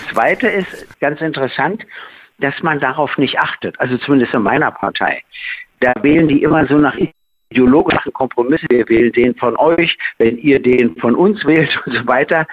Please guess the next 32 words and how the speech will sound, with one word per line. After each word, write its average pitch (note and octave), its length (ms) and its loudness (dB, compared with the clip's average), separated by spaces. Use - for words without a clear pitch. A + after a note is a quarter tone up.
Und D3+ 220 0
auf C#3 220 -2
rhetorische D3+ 640 0
Begabung B2 480 -2
und B2 120 -10
so C3 120 0
weiter A#2+ 320 0
wird B2 160 -4
ja G2+ 80 -4
kaum G2+ 260 -2
geachtet. - 400 -4
Im A#2+ 160 4
Staatssozialismus C3+ 960 0
war B2 120 2
es A2+ 80 -6
natürlich A#2 340 0
noch A#2+ 180 2
schlimmer. G2 340 0
Also - 200 -4
die G#2+ 140 -4
glänzendsten D3+ 1080 0
Rhetoriker C3+ 540 2
aller D3 260 2
Zeiten B2 300 0
waren A#2 160 2
ja A2+ 160 0
zweifellos B2+ 520 0
Walter A2 280 2
Ulbricht B2+ 340 2
und D3 120 0
Erich - 280 -2
Honecker. A2+ 360 0